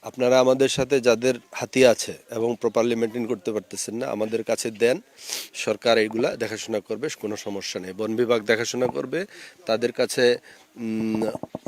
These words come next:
অনেকগুলা হাতি, এরকম রেস্কিউ করা হাতি আছে। একটু আগে আমরা ওই শুনতেছিলাম কুমিল্লা থেকে বাবু বাহাদুর নামে একটা হাতিকে রেস্কিউ করা হয়েছে এবং সেটা বন বিভাগের কাছে আছে। তো দুইটা জিনিস, হাতিকে আপনারা ইকোনমিক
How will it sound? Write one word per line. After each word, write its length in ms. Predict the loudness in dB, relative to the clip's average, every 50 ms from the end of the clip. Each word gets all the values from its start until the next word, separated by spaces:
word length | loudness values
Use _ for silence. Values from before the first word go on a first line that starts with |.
| -12 -12 -12 -14 -16 -14 -12 -12 -12 -10
অনেকগুলা 520 | -2 2 2 4 4 4 4 4 6 6
হাতি, 340 | 4 2 0 -2 0 0 0
এরকম 240 | 0 -2 -4 -4 -2
রেস্কিউ 360 | -2 -2 -2 -2 -4 -4 -4
করা 220 | -2 0 0 0
হাতি 280 | 0 -2 -4 -4 -4 -6
আছে। 220 | -6 -4 -2 -4
একটু 240 | -4 -4 0 4 6
আগে 220 | 6 6 8 6 6
আমরা 240 | 6 6 4 4
ওই 340 | 4 4 2 -2 -6 -10 -10 -8
শুনতেছিলাম 600 | -6 -6 -6 -6 -6 -6 -4 -2 -2 -2 -2 -2
কুমিল্লা 420 | -4 -4 -2 -2 2 2 2 2
থেকে 400 | 2 -2 -6 -2 0 0 0 0 -2 -6 _ -14 -12 -12 -12 -14 -14 -16 _ -14 -4 4
বাবু 240 | 6 6 6 6 8
বাহাদুর 420 | 8 8 8 8 6 4 4 4 4
নামে 240 | 4 4 4 4
একটা 220 | 2 2 0 -2 -2
হাতিকে 380 | -2 -4 -6 -6 -2 0 2
রেস্কিউ 340 | 2 2 0 0 -2 -2 -2
করা 260 | -2 -2 -2 0 0
হয়েছে 380 | 0 -2 -4 -4 -4 -6 -8 -8 -10 _ -20 -20 -20 -20 _ _
এবং 300 | -6 -2 0 0 0 0
সেটা 400 | -2 -4 -6 -2 2 2 2 2 4
বন 220 | 4 4 4 4
বিভাগের 340 | 2 2 2 2 2 0 0
কাছে 320 | 0 -2 -2 -2 -4 -6
আছে। 260 | -8 -8 -10 -14 -14 -16 -18 _ _ -20 -20 -20 -20 _ _ _ _
তো 240 | -2 0 0 0 -2 -6 -14 -18 -18 -6
দুইটা 300 | -4 -2 0 2 2 2
জিনিস, 340 | 2 0 0 -2 -4 -6 -6
হাতিকে 580 | -8 -6 -4 -2 -4 -2 0 2 4 4 4 2
আপনারা 520 | 0 -4 -6 -2 0 2 4 4 4 4
ইকোনমিক 500 | 2 0 -4 -4 -2 0 0 0 0 -2